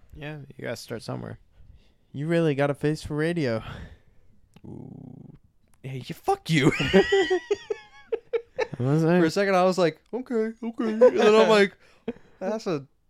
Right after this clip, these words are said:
Speaker 3: that's an insult." <laughs>
Speaker 2: <laughs>
Speaker 3: Like, hold on a minute.
Speaker 2: I don't
Speaker 3: That's
Speaker 2: mean
Speaker 3: fucked.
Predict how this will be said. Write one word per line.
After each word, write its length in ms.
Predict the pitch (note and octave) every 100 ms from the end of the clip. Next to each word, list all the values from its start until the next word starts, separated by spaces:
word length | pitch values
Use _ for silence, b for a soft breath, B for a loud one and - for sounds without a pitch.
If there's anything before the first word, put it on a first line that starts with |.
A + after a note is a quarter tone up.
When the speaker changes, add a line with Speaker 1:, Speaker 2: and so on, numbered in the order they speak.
| _
Speaker 3:
that's 160 | A#3 F3
an 100 | D3
insult." 420 | G3+ - - -
<laughs> 0 |
Speaker 2:
<laughs> 1300 | - - - G3+ B3 F#3 - D3+ - E3 - C3+ -
Speaker 3:
Like, 180 | G#3+ G3+
hold 200 | B3 A#3+
on 160 | D3+
a 100 | C3
minute. 540 | A#2+ A#2 C3+ F3+ A3+ F#3+ -
Speaker 2:
I 120 | C#3 D#3
don't 100 | C#3+
Speaker 3:
That's 60 | G#2+
Speaker 2:
mean 140 | G2+
Speaker 3:
fucked. 380 | B3+ G#3 F2